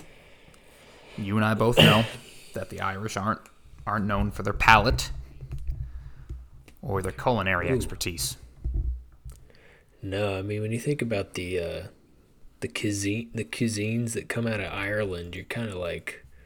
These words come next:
Speaker 2: I mean, there's nothing that really, what, what comes out of Ireland that gets you excited as far
Speaker 1: That's,
Speaker 2: as
Speaker 1: for food, nothing.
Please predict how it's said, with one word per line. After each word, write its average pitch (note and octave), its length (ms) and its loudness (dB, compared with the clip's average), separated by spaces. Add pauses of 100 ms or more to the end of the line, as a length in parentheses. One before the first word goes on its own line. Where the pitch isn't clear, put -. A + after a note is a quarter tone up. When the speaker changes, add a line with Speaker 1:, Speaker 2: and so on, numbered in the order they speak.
(1300)
Speaker 2:
I A2 40 -6
mean, G#2 120 2
there's G2 200 0
nothing B2 420 0
that F#2+ 220 -4
really, F#2 880 -6 (960)
what, E3+ 300 8
what F#3 240 8
comes D3+ 240 6
out A#2+ 160 4
of G#2 100 -4
Ireland G#2 540 0
that F#2 140 -10
gets G2+ 240 -4
you F2+ 140 -6
excited - 720 -6 (640)
as D3 80 -2
far F#2+ 280 0
Speaker 1:
That's, F2 60 -2 (280)
Speaker 2:
as C3+ 80 -8
Speaker 1:
for - 160 0
food, A2+ 460 4
nothing. - 340 2